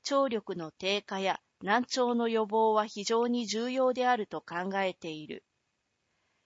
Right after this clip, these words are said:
難聴と認知症との関係や、日常的な難聴予防の方法などについて、聞こえの講座を通して周知啓発を行っており、今後も継続していきたい。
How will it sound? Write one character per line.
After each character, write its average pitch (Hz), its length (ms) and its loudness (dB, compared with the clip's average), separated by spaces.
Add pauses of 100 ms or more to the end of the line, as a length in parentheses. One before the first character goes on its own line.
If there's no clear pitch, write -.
(160)
難 220 240 2
聴 240 300 2
と 233 160 2
認 240 260 2
知 240 140 -6
症 240 260 2
と 269 120 2
の 208 140 0
関 185 300 -4
係 196 320 -4
や、 185 180 2 (380)
日 185 280 -8
常 254 220 4
的 247 280 -6
な 220 160 2
難 208 260 2
聴 262 240 0
予 269 160 2
防 233 200 2
の 175 140 -4
方 196 260 -4
法 233 260 0
な 233 140 2
ど 220 140 -2
に 185 160 -4
つ - 220 -6
い 208 120 -4
て、 - 280 -2 (520)
聞 - 160 -18
こ 247 180 6
え 254 120 4
の 247 160 0
講 233 300 2
座 240 200 2
を 233 100 2
通 240 320 0
し - 140 -6
て 180 200 -2
周 269 340 -2
知 - 200 -8
啓 208 240 -4
発 233 340 -4
を 214 200 4
行 214 140 -6
っ 208 240 -2 (100)
て 202 120 -2
お 196 160 0
り、 180 180 -12 (640)
今 226 260 2
後 226 120 2
も 226 160 2
継 226 280 2
続 220 300 -2
し - 140 -4
て 202 120 2
い 202 120 0
き - 160 -20
た 180 220 -8
い。 - 120 -12